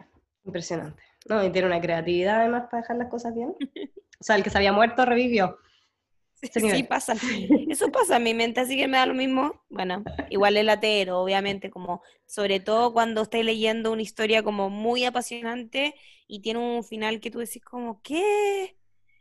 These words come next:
Speaker 2: Igual muchas veces el final hemos hablado también e-, en los talleres, que determinan un poco como la nota, la calificación que uno
Speaker 1: Sí.
Speaker 2: le pone a su libro.
Speaker 1: Es
Speaker 2: Igual
Speaker 1: verdad.
Speaker 2: es, es cuático, porque no sé,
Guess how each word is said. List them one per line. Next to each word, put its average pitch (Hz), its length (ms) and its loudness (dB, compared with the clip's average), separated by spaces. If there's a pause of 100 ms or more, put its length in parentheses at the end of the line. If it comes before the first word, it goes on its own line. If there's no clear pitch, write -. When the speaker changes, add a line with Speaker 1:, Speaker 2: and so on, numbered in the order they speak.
(100)
Speaker 2:
Igual 330 680 0
muchas 302 360 -6
veces 330 360 -6
el 277 140 -4
final 269 280 -6
hemos 277 260 -2
hablado 240 340 -2
también 247 340 -6
e-, 247 180 -8
en 233 160 -8
los 226 140 -6
talleres, 208 380 -4 (460)
que 214 300 -2
determinan 226 960 -4
un 247 160 -8
poco 240 320 -8
como 226 460 -4
la 208 240 0
nota, 196 500 -2 (240)
la 208 200 -4
calificación 202 600 -6
que 262 80 -4
uno 262 100 0
Speaker 1:
Sí. 247 40 0
Speaker 2:
le 226 80 0
pone 233 220 -4
a - 20 -4
su 240 140 -8
libro. 240 400 -2 (420)
Speaker 1:
Es 170 160 -8
Speaker 2:
Igual 220 180 2
Speaker 1:
verdad. 277 200 4
Speaker 2:
es, 269 60 0
es 262 80 -2
cuático, 220 460 0
porque 196 360 -6
no 202 100 -6
sé, 247 360 -2